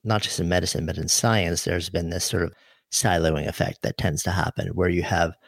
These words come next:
amazing researchers, amazing labs, amazing teams around the world going deep into very narrow problems and focusing only on this one question and their very particular ideas that they're,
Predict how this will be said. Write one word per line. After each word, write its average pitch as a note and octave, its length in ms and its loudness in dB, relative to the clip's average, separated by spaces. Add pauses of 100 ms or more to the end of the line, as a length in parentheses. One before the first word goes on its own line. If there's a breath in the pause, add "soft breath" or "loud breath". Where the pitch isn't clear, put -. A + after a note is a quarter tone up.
(420 soft breath)
amazing B2 400 2
researchers, G2+ 560 2
amazing G2 600 4
labs, E2+ 400 2
amazing F2 420 2
teams F2 320 0
around E2+ 320 0
the E2+ 100 0
world G2+ 640 4 (300)
going B2 400 4
deep A2 320 2
into G2+ 280 2
very F#2 680 2
narrow E2+ 760 2
problems F2+ 800 0
and G#2 140 -2
focusing F#2+ 560 2
only A2 460 4
on D#2+ 180 2
this F2 220 -2
one G2 180 2
question F2+ 560 0
and F2 260 0
their F2+ 160 4
very F#2 420 2
particular D#2+ 760 0 (440 loud breath)
ideas G2+ 560 0
that E2+ 140 2
they're, - 240 0